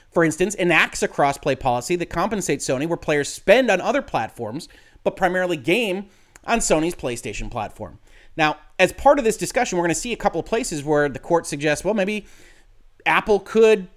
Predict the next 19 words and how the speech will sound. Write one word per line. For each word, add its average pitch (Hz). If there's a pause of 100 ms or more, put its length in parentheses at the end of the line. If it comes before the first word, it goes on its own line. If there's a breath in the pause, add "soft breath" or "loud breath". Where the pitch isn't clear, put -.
(380)
license 220
its 220
intellectual 220
property 190
in 170
a 175
way 180
that's 151
different 147
than 147
the 156
way 151
it 147
currently 151
does 156
with 135
the 135
thirty 139
percent 139